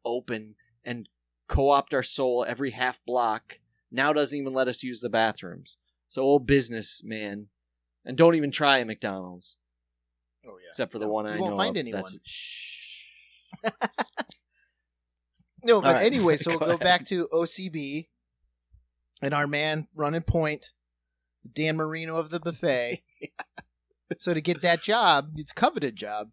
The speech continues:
Speaker 2: you have to imagine. Otherwise, you're just slinging sodas to us gurgling,
Speaker 1: <laughs>
Speaker 2: sodium-addled fucking lunatics.
Speaker 1: Us boiling overs, yeah.
Speaker 2: Uh,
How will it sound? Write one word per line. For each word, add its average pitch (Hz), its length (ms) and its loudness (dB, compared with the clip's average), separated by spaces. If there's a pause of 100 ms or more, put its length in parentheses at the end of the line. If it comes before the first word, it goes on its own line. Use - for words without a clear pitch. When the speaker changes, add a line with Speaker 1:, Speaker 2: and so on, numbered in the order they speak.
(120)
Speaker 2:
you 135 160 -10
have 117 240 -6
to 113 160 -10
imagine. 101 460 -12
Otherwise, 135 380 -4
you're 127 80 -16
just 120 280 -14
slinging 120 400 -12
sodas 127 640 -8
to 101 220 -10 (960)
us 120 160 -10
gurgling, 127 760 -8 (260)
Speaker 1:
<laughs> - 240 -10
Speaker 2:
sodium-addled 131 1300 -2 (1080)
fucking 131 340 -8
lunatics. 117 720 -6
Speaker 1:
Us 143 380 -10
boiling 131 460 -2
overs, 113 520 -4
yeah. 113 280 -4 (320)
Speaker 2:
Uh, 120 380 -2